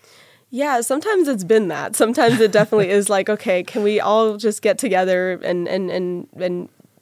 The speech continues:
Speaker 1: dedicate ourselves the way that we plan to, the way that we, you know, it's a job. Like, we do get paid, um,
Speaker 2: Mm.
Speaker 1: believe it or not. And so it's not like it pays the bills, but it's, it's still a paycheck of
Speaker 2: Pays
Speaker 1: sorts."
Speaker 2: gas.
Speaker 1: Yeah, <laughs> barely.
Speaker 2: <laughs>
Speaker 1: Um, but <laughs> no, it's, it's still, you know, it just shows that, like,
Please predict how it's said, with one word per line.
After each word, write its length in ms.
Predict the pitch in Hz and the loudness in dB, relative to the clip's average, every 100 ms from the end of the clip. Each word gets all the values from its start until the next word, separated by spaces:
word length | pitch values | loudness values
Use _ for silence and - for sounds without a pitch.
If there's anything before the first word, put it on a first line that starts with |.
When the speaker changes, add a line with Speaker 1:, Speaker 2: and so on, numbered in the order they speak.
| - | -10
Speaker 1:
dedicate 440 | 208 208 208 226 180 | 0 2 2 0 -2
ourselves 460 | 180 - 170 170 | -2 -2 -4 -4
the 100 | 185 | -6
way 140 | 180 175 | -2 -2
that 100 | 170 | -2
we 120 | 170 - _ | -4 -8 _
plan 380 | - 254 262 196 | -12 -6 -4 -4
to, 100 | 190 | -4
the 80 | 170 | -4
way 120 | 175 | -4
that 120 | 170 | -2
we, 200 | 180 175 _ | -6 -8 _
you 100 | 208 | -8
know, 100 | 160 | -6
it's 120 | 160 302 | -4 -4
a 40 | |
job. 340 | 208 165 139 151 | -2 -2 -2 -4
Like, 140 | 170 | -4
we 180 | 196 214 | -6 -6
do 200 | 185 214 | -6 -4
get 240 | 208 156 _ | -2 -4 _
paid, 520 | - 175 156 - 226 - | -8 -6 -6 -8 -10 -6
um, 260 | 160 - | -6 -6
Speaker 2:
Mm. 20 | |
Speaker 1:
believe 260 | - 175 165 | -6 -6 -4
it 80 | 160 | -6
or 60 | |
not. 240 | 156 156 - | -6 -8 -8
And 120 | 190 | -8
so 280 | - 185 175 _ | -4 -4 -4 _
it's 120 | - - | -10 0
not 120 | 233 | 2
like 200 | 202 180 | 2 -2
it 140 | 170 _ - | -8 _ -6
pays 220 | 185 170 | -4 -4
the 100 | 170 | 0
bills, 320 | 240 262 202 | 0 2 0
but 140 | 185 185 | 0 -2
it's, 240 | 180 - | -4 -8
it's 200 | - 190 - | -8 -8 -12
still 360 | - - 262 | -10 -2 -2
a 60 | 185 | -2
paycheck 480 | - 208 - 165 180 | -4 -8 -6 -8 -8
of 120 | 180 | -6
Speaker 2:
Pays 120 | 113 | -4
Speaker 1:
sorts." 140 | 170 113 | -2 -4
Speaker 2:
gas. 220 | 120 - _ _ | -6 -14 _ _
Speaker 1:
Yeah, 280 | 220 202 180 | 0 2 0
<laughs> 360 | 165 185 196 175 | 0 -4 -4 -4
barely. 400 | 196 185 180 190 - | -2 0 -2 -4 -4
Speaker 2:
<laughs> 120 | 185 | -2
Speaker 1:
Um, 400 | 185 226 208 196 | 2 4 4 2
but 340 | 202 208 202 196 277 320 - - - | 2 2 4 2 2 0 -2 -12 -12
<laughs> 360 | - 480 - - | -8 -8 -8 0
no, 240 | 240 214 | 4 6
it's, 240 | 202 214 208 | 6 2 2
it's 240 | 226 226 233 | 0 0 -2
still, 380 | - 254 262 233 | -2 0 0 0
you 120 | 220 | 0
know, 120 | 175 | 0
it 160 | 196 220 | 0 -2
just 180 | 247 - | -2 -2
shows 260 | 208 220 | 0 0
that, 200 | 208 180 | 0 0
like, 260 | 180 175 | 0 -2